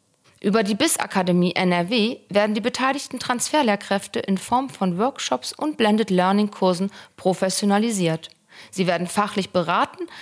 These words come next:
einen auf die Ausbildung einer Fachsprache ausgerichteten Mathematikunterricht durchzuführen.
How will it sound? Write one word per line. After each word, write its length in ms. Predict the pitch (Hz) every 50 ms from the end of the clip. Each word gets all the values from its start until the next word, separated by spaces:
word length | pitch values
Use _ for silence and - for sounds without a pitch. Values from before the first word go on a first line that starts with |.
| - - -
einen 340 | - 190 185 190 190 196 - -
auf 220 | 220 262 269 -
die 220 | - - - - -
Ausbildung 560 | 226 294 311 - - - 302 285 302 294 -
einer 240 | - 185 180 170 175
Fachsprache 880 | - - - 208 - - - - - 220 226 226 226 - 240 - - -
ausgerichteten 960 | 175 185 202 - - - 220 190 185 175 165 - 180 - - 196 196 196
Mathematikunterricht 1160 | 175 165 165 - - 165 160 160 - - 240 214 - - 247 247 - 262 247 269 262 - - -
durchzuführen. 880 | 262 226 185 - - - 175 - - - 165 160 151 151 151 151 156